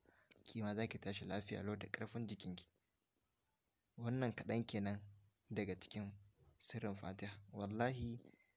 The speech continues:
ba ƙaramin sirri ba ne wannan. Shi za ku ji muna ƙara faɗa muku.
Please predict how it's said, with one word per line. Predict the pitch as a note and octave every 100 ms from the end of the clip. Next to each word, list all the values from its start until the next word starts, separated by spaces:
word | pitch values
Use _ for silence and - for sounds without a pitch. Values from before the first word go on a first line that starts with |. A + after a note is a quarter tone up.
| _
ba | A2+ F#2+ G2+ F2 - - - _ _ _ _ _ -
ƙaramin | A2 G#2+ A2+
sirri | - A#2+ G#2+
ba | G2+ F#2+
ne |
wannan. | F#2+ F#2+ F#2 - _ _ - - -
Shi | - A#2+
za | B2
ku | A2+ G#2+
ji |
muna | G#2+ A2 G2+
ƙara | G#2 G2
faɗa | G2 - F2
muku. | G2 -